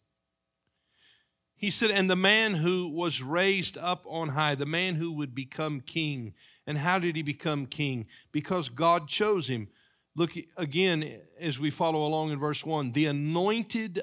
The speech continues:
of the God of Jacob." God anointed him as king. He sent Samuel to anoint him. "And the sweet psalmist of Israel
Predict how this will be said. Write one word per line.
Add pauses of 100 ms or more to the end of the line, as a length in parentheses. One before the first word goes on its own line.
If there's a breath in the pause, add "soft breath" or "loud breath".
of
the
God (100)
of
Jacob." (2250)
God
anointed
him
as
king.
He
sent
Samuel
to
anoint
him. (1600 loud breath)
"And
the
sweet (100)
psalmist
of
Israel